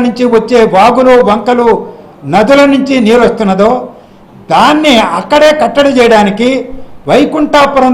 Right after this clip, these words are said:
దగ్గర ఒక ఇరవై టీఎంసీలు, కనీసంగా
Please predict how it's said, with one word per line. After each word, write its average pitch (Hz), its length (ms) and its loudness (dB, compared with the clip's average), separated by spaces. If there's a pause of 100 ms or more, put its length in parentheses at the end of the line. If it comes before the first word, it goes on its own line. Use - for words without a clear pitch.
దగ్గర 247 220 0 (140)
ఒక 233 100 -2 (760)
ఇరవై 294 400 2
టీఎంసీలు, 269 600 0
కనీసంగా 240 640 0